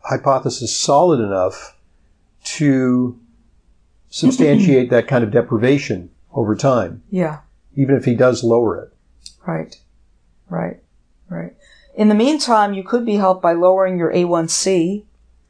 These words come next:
Speaker 2: That would be helpful.
Speaker 1: A little bit of a lower carb diet.
Speaker 2: Because,
Speaker 1: Eat more
Speaker 2: uh,
Speaker 1: eggs and fish. And <laughs>
Speaker 2: Yeah, eat more eggs and fish.
Speaker 1: Stop eating
Speaker 2: And meat, and stop eating so many carbs, and
Speaker 1: Right.
Speaker 2: that A one C will come down. But
Speaker 1: Right.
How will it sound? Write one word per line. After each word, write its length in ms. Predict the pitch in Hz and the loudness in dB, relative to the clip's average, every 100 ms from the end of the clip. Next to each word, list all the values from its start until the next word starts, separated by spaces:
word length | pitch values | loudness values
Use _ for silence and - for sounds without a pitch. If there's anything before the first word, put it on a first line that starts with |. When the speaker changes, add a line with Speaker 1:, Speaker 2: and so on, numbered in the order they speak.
| _ - - _ | _ -20 -20 _
Speaker 2:
That 180 | 175 202 | -2 0
would 100 | 196 | 0
be 100 | 165 | -6
helpful. 400 | 165 156 - 160 | -6 -8 -4 0
Speaker 1:
A 60 | 131 | 0
little 240 | 127 123 | 2 0
bit 120 | 117 | 0
of 60 | 113 | 0
a 40 | |
lower 320 | 113 117 113 107 | 2 2 2 0
carb 260 | 120 107 | -2 -2
diet. 440 | 120 110 - - - | 0 -2 -2 -10 -6
Speaker 2:
Because, 480 | 165 - 175 170 | -6 -2 -4 0
Speaker 1:
Eat 100 | 175 226 | 0 2
more 200 | 208 208 | 0 2
Speaker 2:
uh, 40 | |
Speaker 1:
eggs 180 | 170 143 | -2 0
and 140 | 127 | -4
fish. 380 | - 156 - - _ | 0 -2 -2 -14 _
And 220 | - 120 - - 135 | -10 -8 -8 -10 -2
<laughs> 260 | - - - | 0 0 0
Speaker 2:
Yeah, 300 | 208 285 233 | 2 4 2
eat 140 | 233 | 0
more 180 | 254 277 | 2 2
eggs 220 | 254 240 | 2 -2
and 120 | 254 240 | -4 -2
fish. 280 | 320 339 | 0 0
Speaker 1:
Stop 240 | - 185 190 | 2 0 2
eating 160 | 196 | 2
Speaker 2:
And 180 | 214 220 | 2 0
meat, 360 | 233 302 277 - | 0 0 0 0
and 200 | - 220 | 0 0
stop 320 | - 226 226 | 0 -2 0
eating 200 | 240 233 | -2 -2
so 180 | 226 233 | 0 -2
many 160 | 226 | -2
carbs, 440 | 220 - 220 - 208 | -4 -2 -2 -2 0
and 100 | 151 | 2
Speaker 1:
Right. 120 | - | 2
Speaker 2:
that 40 | |
A 100 | - | 2
one 160 | 208 214 | 2 2
C 140 | 208 233 | 0 -2
will 80 | 262 | 0
come 200 | 208 190 | -2 0
down. 240 | 180 185 | 2 2
But 40 | 139 | 2
Speaker 1:
Right. 260 | 131 127 | 2 0